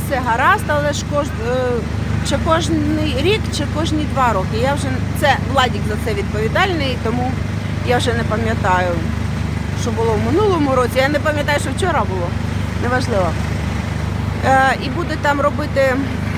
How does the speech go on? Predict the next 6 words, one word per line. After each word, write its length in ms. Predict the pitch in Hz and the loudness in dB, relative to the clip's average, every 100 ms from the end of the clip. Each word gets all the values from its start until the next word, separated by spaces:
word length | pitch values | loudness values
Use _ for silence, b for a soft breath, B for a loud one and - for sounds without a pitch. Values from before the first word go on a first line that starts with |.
| - 262 | -2 0
техобслуговування 920 | 277 262 - 269 262 262 247 247 240 | 0 -2 -2 0 2 2 2 2 0
котла. 360 | 233 233 220 196 | 0 0 2 2
Я 160 | 208 277 | 4 2
вже 420 | 269 - 339 320 | 0 2 2 2
не 140 | 277 | 0
зможу 480 | 254 277 254 247 247 | -2 -2 -2 -2 -2